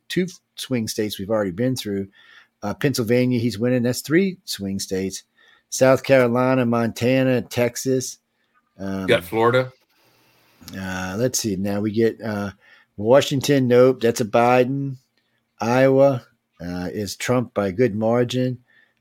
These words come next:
Speaker 1: Uh, Maryland and Colorado are both, um,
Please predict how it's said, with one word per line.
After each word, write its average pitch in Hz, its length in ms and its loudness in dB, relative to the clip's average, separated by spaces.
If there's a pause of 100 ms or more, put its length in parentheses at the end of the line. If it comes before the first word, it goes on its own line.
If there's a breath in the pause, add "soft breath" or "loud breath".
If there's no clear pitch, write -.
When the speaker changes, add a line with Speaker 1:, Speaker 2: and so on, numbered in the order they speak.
(140)
Speaker 1:
Uh, 98 160 -4
Maryland 131 680 2
and 107 260 -8
Colorado 117 680 2
are 101 140 -4
both, 113 580 -2
um, 95 760 -6